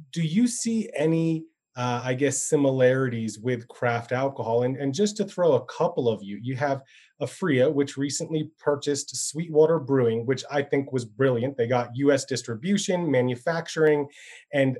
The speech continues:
immediately within about forty-eight hours, the C E O is talking about his plans for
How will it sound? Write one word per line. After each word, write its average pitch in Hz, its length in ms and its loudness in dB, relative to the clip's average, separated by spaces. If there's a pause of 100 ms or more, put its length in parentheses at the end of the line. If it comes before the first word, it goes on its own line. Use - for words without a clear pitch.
immediately 156 760 2
within 131 220 2
about 120 280 0
forty-eight 143 360 4
hours, 123 440 2
the 135 80 -4
C 127 360 -2
E 123 60 2
O 123 160 6
is 113 200 -2
talking 120 400 -2
about 117 240 0
his 123 140 -2
plans 117 480 0
for 113 220 -2